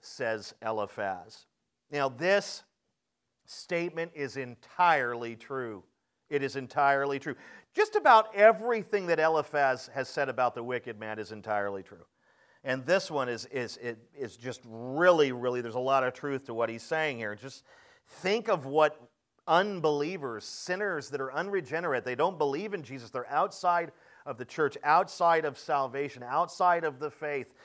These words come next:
They're wicked people by nature. Think of what they trust in. Do they not trust in empty deceptions? Of course they do.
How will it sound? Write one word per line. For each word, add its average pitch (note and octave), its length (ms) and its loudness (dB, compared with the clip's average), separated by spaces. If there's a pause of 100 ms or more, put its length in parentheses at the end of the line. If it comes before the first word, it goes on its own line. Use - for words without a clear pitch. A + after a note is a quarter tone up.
(200)
They're C3+ 180 2
wicked D#3+ 480 0
people D#3+ 300 -4
by C#3 180 2
nature. C#3+ 300 -8
Think B3+ 560 -4
of F3+ 200 2
what D3 600 4
they D#3+ 240 2
trust E3+ 560 2
in. G#2 240 -6 (360)
Do G#3+ 240 0
they A#3+ 200 4
not G3 320 0
trust F#3+ 460 0
in E3 260 -8
empty E3 320 -6
deceptions? C3+ 720 -4
Of D3+ 100 -6
course G#3+ 240 4
they D#3+ 100 0
do. A#2 180 -6